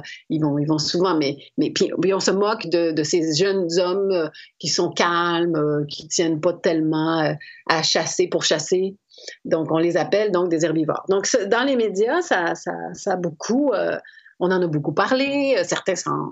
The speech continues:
s'en sont moqués, euh, on a dénoncé ces phénomènes en disant que ça contribuait à la dénatalité du pays, parce que vous savez, au Japon, c'est un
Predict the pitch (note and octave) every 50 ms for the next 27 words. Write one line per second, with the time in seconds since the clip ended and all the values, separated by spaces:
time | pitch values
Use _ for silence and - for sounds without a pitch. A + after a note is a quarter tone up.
0 | - - - D3+ D3 - - E3 F3 G#3 A3 G#3+ - C4+ C4+ C4+ C4 C4 C4 B3+
1 | B3 A3 F3 D3+ D3+ - - F#3 F3 E3+ D#3+ E3 G#3 G#3+ G#3 F#3+ E3+ - - G#3
2 | G3 G3+ F3 D3+ - F3 E3+ D#3+ D#3 F3 F#3 F#3 E3 D3+ D3+ D#3 D#3+ E3+ F3 E3+
3 | - D#3 - - D#3+ D3+ - - E3 D#3+ D#3+ D#3 D#3 D#3+ E3 E3+ E3 D#3 D3+ D3+
4 | D#3 D#3+ E3+ D#3+ D3 - F3 D#3 E3 D#3 D3+ E3 D3+ D3 D3+ D3 - G3 G#3+ A#3
5 | C4 C4 G#3+ - - - D3+ D3 - D3+ D3 D#3+ E3+ E3 D#3 D3+ C#3 - - F3+
6 | F3 - - - - A#2+